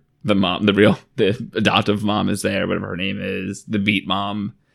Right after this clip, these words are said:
and everyone's there, and they all see the mer mom in the water, and Uncle Joey calls her beautiful.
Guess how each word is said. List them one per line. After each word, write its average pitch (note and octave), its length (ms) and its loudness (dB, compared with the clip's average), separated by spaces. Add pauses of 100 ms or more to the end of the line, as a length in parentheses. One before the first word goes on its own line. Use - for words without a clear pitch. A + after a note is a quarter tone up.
(320)
and F#2 600 -4
everyone's A2 400 4
there, F2 300 -10
and - 140 -4
they G#2 120 2
all G2+ 140 2
see E2 420 -6
the D#2+ 100 -10
mer G2+ 300 2
mom E2+ 420 -2
in G2 80 -6
the E2+ 80 -4
water, E2+ 720 -4 (960)
and - 160 -2
Uncle G#2+ 240 -2
Joey F#2 480 2
calls F#2 320 -4
her F#2+ 100 0
beautiful. B1+ 720 -4